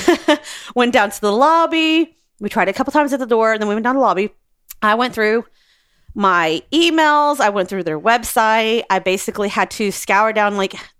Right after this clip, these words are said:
any other number that I could come across. And I ended up finding, I don't remember how it was, like, in some review site or something like that,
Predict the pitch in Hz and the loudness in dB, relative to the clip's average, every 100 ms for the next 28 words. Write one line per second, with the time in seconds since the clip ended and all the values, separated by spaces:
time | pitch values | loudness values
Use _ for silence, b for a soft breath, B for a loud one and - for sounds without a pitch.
0 | _ 226 240 285 294 220 208 196 170 208 | _ -2 0 0 0 0 0 -2 -2 -2
1 | 247 220 220 214 196 214 262 277 277 B | -2 -4 -6 -8 -6 -4 0 0 -2 B
2 | B B - 214 220 247 294 - 220 214 | B B -2 0 0 0 -2 -2 -2 -2
3 | 214 208 180 _ - 208 311 269 208 - | -2 -6 -8 _ -8 -2 0 0 -4 0
4 | 202 202 196 190 180 185 175 220 208 196 | 0 2 0 -2 -4 -6 -4 -4 -2 -4
5 | 180 240 226 - 170 165 - 190 190 180 | -4 -4 -4 0 0 -2 -8 -6 -4 -4
6 | - 165 160 | -2 -2 -2